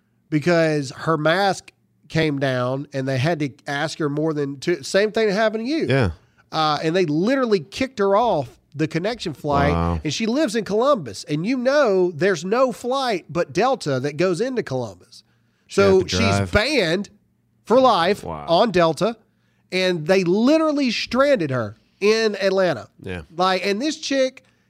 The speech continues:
Speaker 1: isn't like us. Like me, I would have just got a car and just took off. But a lot of people can't do that. A lot of people can't just rent a car. You
Speaker 2: Yeah.
Speaker 1: know, two hundred dollars to most people is a big deal. Um, and me, I'd have been like,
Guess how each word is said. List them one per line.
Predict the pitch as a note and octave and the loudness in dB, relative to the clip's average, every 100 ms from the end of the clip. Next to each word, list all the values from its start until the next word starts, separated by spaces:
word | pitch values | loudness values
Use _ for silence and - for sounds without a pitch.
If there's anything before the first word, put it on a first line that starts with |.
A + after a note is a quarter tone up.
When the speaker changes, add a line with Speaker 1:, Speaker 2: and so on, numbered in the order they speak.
| _ | _
Speaker 1:
isn't | A3+ A3+ A3+ | -6 -2 -2
like | G3+ A3 G#3 - | 2 0 0 -2
us. | D#3 F#2 - - | -4 -4 -12 -2
Like | F3 F3+ | -2 -2
me, | F3+ C4 A#3 G3+ F3+ | -2 0 0 -4 -6
I | E3+ F3 | -4 -2
would | G3+ | 0
have | G3 | 0
just | E3+ C3+ | -2 0
got | D#3+ D3+ | 0 0
a | |
car | - F#3+ D3+ B2+ | 0 0 2 0
and | C3 C#3 | -2 -4
just | C3 | -4
took | - F3+ | -4 -2
off. | D#3 A2+ | -2 0
But | D#3 | 0
a | D#3 | 2
lot | G3 C4 | 2 0
of | |
people | G3+ F3+ F3 F#3 G3+ _ _ _ _ - | -2 -2 -2 -2 -4 _ _ _ _ -4
can't | F3+ F3 | -2 0
do | D3 C4 | 0 0
that. | - - | -2 -8
A | _ _ _ _ _ - | _ _ _ _ _ -4
lot | B3 | 0
of | |
people | A#3+ A#3+ | 0 0
can't | C4+ G#3 | -2 -4
just | A3+ A#2+ | -6 -2
rent | E3 C4+ - | 0 0 -2
a | C#3 | -4
car. | D#3+ A#2 F#2+ - - | -2 -2 -6 -20 -8
You | C#3+ | -4
Speaker 2:
Yeah. | D#3 | 0
Speaker 1:
know, | G3+ | -2
two | - D4 | -2 -4
hundred | A3 A#3+ F3 | -2 -2 -2
dollars | A3 C4 F#3+ D3+ | -2 -2 -2 -2
to | E3+ D#3 - | -4 -4 -8
most | D3 F#3 C#4+ - | -4 -4 -2 -2
people | E3 D3+ | -2 -2
is | D#3+ C3 | -4 -4
a | |
big | B2 F3+ | -4 -4
deal. | D3+ C4 A#3+ - _ _ - - _ | -6 -10 -10 -16 _ _ -20 -20 _
Um, | - G3+ F3+ E3 D3+ C#3+ C#3 - | -2 2 2 4 2 0 -4 -8
and | F#3 F#3 F3 D3+ | -2 0 0 0
me, | G#3 D4 G3 | 0 2 2
I'd | F3 | 2
have | E3+ | 0
been | F#3 | 0
like, | F3+ D3+ | 2 0